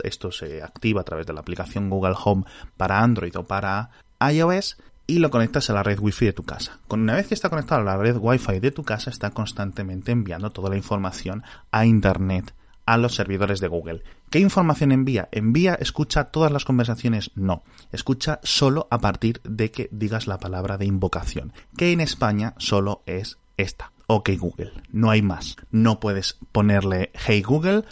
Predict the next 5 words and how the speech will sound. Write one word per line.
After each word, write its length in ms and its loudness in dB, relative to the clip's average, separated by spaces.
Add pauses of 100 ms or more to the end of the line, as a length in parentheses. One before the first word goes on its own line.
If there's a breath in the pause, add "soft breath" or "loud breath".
(260 loud breath)
no 260 2
puedes 320 0
decirle 760 -2 (260)
otras 340 2
cosas, 480 0